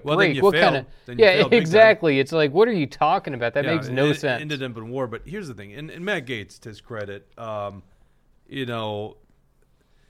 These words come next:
Speaker 1: I, I love that line. It, it, did, did this influence, is, is it, um, is Biden in on the bribe? Yes, because even if he didn't get cash himself, his son did.
Speaker 2: Mm-hmm.
Speaker 1: Like, everyone knows here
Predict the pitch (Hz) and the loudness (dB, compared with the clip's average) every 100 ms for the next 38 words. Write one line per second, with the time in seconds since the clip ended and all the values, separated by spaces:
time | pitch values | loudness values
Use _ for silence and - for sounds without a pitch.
0 | _ _ _ - 170 - 170 175 147 123 | _ _ _ -12 -10 -4 0 0 0 -6
1 | 117 117 85 76 _ _ _ _ _ _ | -6 -10 -10 -14 _ _ _ _ _ _
2 | _ 104 131 185 180 156 165 175 147 - | _ -20 -12 -12 -12 -20 -8 -6 -6 -18
3 | _ _ - 160 127 - _ - 190 202 | _ _ -10 -10 -10 -20 _ -10 -6 -4
4 | 196 - 190 190 190 - - - _ _ | -4 -6 -6 -6 -6 -12 -18 -20 _ _
5 | 107 110 120 131 156 131 - 156 131 139 | -20 -18 -16 -12 -12 -12 -16 -14 -12 -8
6 | 147 - 107 127 117 104 - 131 120 156 | -10 -10 -8 -6 -6 -8 -14 -16 -6 -4
7 | 170 165 165 151 135 143 147 185 226 - | -2 -4 -8 -10 -8 -6 -6 -6 -8 -10
8 | - _ _ _ _ _ _ 185 - 190 | -18 _ _ _ _ _ _ -12 -6 -6
9 | 165 196 226 - - 196 170 190 165 151 | -6 -8 -8 -8 -10 -12 -6 -6 -6 -14
10 | - - 196 170 - 147 185 180 - _ | -18 -12 -8 -8 -10 -10 -8 -8 -10 _
11 | _ - 196 - - 160 117 92 - _ | _ -10 -10 -8 -10 -8 -10 -14 -20 _
12 | _ 127 107 113 107 107 101 _ - 214 | _ -8 -8 -8 -10 -12 -18 _ -20 -14
13 | - 339 370 302 226 143 123 127 139 104 | -10 -8 -6 -4 -4 -4 -4 -2 -2 -2
14 | - - 98 87 82 | -8 -16 -16 -16 -18